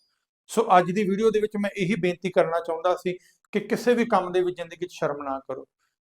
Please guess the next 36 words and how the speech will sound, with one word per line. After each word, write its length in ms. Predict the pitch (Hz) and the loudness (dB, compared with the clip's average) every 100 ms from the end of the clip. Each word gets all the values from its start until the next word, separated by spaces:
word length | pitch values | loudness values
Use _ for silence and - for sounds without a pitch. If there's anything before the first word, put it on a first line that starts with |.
| _ _ | _ _
ਕਿੰਨੇ 340 | 240 240 269 269 | 2 4 4 4
ਮੁੰਡੇ 340 | 226 196 208 | 2 4 2
ਕੁੜੀਆਂ 360 | 208 190 196 190 | 4 -2 0 0
ਜਿਹੜੇ 200 | 190 190 | -2 -4
ਕੈਨੇਡਾ 360 | 180 170 175 | -6 2 4
ਤੋਂ 140 | 175 170 | 4 4
ਵਾਪਸ 360 | 151 151 - | 4 2 -2
ਆਏ 160 | 170 170 | 0 0
ਨੇ, 220 | 170 170 170 _ - | -4 -10 -18 _ -6
ਮੈਂ 200 | 160 180 | 0 2
ਇੱਥੇ 180 | 180 185 | 2 -2
ਦੇਖਦਾ 340 | 165 165 170 | -2 -2 -2
ਬਠਿੰਡੇ 440 | 180 165 160 160 180 | -2 -4 -6 0 0
ਸਾਡੇ 400 | 180 175 175 170 _ _ _ _ _ _ _ - | 2 0 -2 -4 _ _ _ _ _ _ _ -2
ਪੁੱਡਾ 520 | 180 185 190 185 - _ _ _ _ 147 | 6 8 10 8 2 _ _ _ _ -2
ਮਾਰਕੀਟ 500 | 156 156 165 185 180 | 4 4 4 2 2
ਆ 60 | |
ਜਿਹੜੀ 440 | 170 170 175 165 _ | 4 2 0 -2 _
ਸੌਫਟੀ 520 | - 160 160 160 185 | -4 0 0 0 -2
ਰੋਡ 220 | 170 165 165 | 0 0 0
ਦੇ 120 | 175 | -2
ਕੋਲ, 420 | 175 165 165 160 _ _ - | 0 0 0 -2 _ _ -6
ਉੱਥੇ 180 | 175 185 | -2 -2
ਤੁਸੀਂ 260 | 180 208 | -4 -6
ਸ਼ਾਮ 320 | - 175 165 | 0 4 4
ਨੂੰ 160 | 170 180 | 2 0
ਜਾ 140 | 160 | 0
ਕੇ 180 | 160 175 | 0 -2
ਦੇਖੋ, 500 | 156 156 - 180 180 - _ _ _ _ _ _ _ _ _ _ _ _ - | -2 -4 2 4 2 -4 _ _ _ _ _ _ _ _ _ _ _ _ 2
ਪੀਜੇ 340 | 208 175 220 | 4 8 6
ਦੀ 200 | 208 214 | 6 -2
ਇੱਕ 140 | 196 - | -2 0
ਰੇਹੜੀ 260 | 175 185 196 | 2 2 2
ਲਾਉਂਦੇ 340 | 175 165 175 | 0 -2 -8
ਨੇ, 200 | 175 175 | -8 -12
ਅ, 280 | 185 - | -12 -20